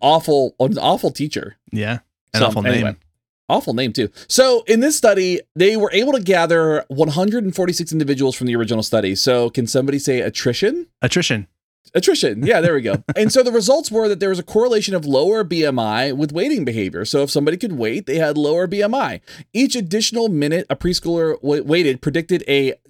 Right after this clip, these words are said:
Speaker 1: zero point two point reduction in B M I in adulthood.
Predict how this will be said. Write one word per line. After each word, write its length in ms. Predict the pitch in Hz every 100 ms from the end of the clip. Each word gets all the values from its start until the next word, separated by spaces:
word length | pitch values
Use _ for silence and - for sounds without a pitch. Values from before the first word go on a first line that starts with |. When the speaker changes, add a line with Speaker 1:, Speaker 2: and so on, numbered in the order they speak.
| 131
Speaker 1:
zero 440 | 123 147 220 254
point 400 | 226 - 185 131
two 440 | - 185 208 226 -
point 320 | - - - -
reduction 640 | 165 131 160 160 - 143
in 200 | 127 127
B 200 | 117 139
M 140 | 131 120
I 220 | 110 107
in 160 | 80
adulthood. 580 | 113 113 123 107 87 52